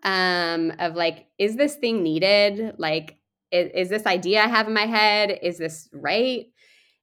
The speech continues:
And I was very prepared to, like, for people, for community leaders to tell, tell me, like, "Oh, no, like, we've got that figured out. There's X, Y, Z going on." And I would have found something else to do.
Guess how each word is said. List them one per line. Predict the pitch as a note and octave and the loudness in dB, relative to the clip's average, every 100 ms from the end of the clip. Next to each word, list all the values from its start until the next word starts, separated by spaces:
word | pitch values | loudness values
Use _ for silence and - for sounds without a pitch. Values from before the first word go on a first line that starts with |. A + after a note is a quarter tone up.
| _ _ F#3+ | _ _ -4
And | G3 F#3+ F#3+ F#3+ F#3+ F#3+ G3 F#3 - | -2 -2 -2 -4 -2 -4 -4 -6 0
I | F#3+ C#4+ | 2 2
was | G4+ A3+ | 2 2
very | G3 G#3+ A3 G#3+ - _ - | 4 4 4 2 -2 _ -6
prepared | - - E3 F3+ A3 A#3+ A3+ | -6 -2 0 2 2 0 -2
to, | G3+ | -4
like, | F3 D#3+ D#3 D#3 | 0 0 0 -4
for | - E3+ D#3+ | -6 -6 -6
people, | F#3 F3 F3+ F3 F3 | -6 -4 0 0 -2
for | E3+ | -6
community | E3 E3+ F3+ F#3 F#3 | -6 -4 -2 0 0
leaders | F3+ F3+ F3 F3 F3 | 0 2 2 0 -4
to | F3 | -8
tell, | F#3 F3 E3+ | -2 -2 -2
tell | - E3 | -6 -4
me, | E3+ E3 E3 E3 - _ - | -2 0 0 -2 -6 _ -10
like, | D3 - B3 | -10 -4 0
"Oh, | C4+ A#3+ | 2 4
no, | G#3+ F#3 D3+ | 4 2 2
like, | D3+ D#3 | -2 -4
we've | G#3+ F#3 | -6 0
got | F3 - | 0 0
that | D3+ | -4
figured | E3 D#3+ D#3 | -4 -4 -2
out. | D3 D3 D#2+ - | -2 -2 -6 -4
There's | E3+ E3+ | -2 0
X, | E3+ - | -2 -2
Y, | F3 E3 | -2 0
Z | E3+ D#3+ | -2 -2
going | D3+ D3 | -4 -6
on." | F#2 F#2 G2+ | -8 -10 -10
And | - E3 D#3+ | -6 -2 2
I | E3 | 2
would | E3 D#3+ | 0 -2
have | D#3+ | -4
found | D#3+ D3+ D#3 | -4 -6 -6
something | D3 D3 D3+ | -6 -6 -6
else | D#3 D#3+ - | -6 -8 -14
to | |
do. | B2+ E2+ D#2+ | -12 -12 -12